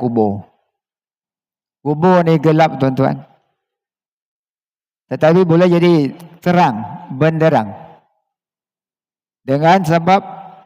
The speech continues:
keberkatan bulan Ramadan dan keberkatan Al-Quranul Karim.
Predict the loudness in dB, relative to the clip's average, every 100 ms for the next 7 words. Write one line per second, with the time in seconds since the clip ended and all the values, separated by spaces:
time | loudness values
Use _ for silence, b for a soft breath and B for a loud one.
0 | _ _ _ _ _ _ _ _ _ _
1 | _ -6 -2 0 0 0 0 0 0 0
2 | 0 0 0 2 2 2 0 -2 -2 -2
3 | 0 0 -2 -6 -14 -20 _ _ _ _
4 | _ _ _ -8 -4 -4 -4 -2 -2 0
5 | 0 0 -4 -2 -2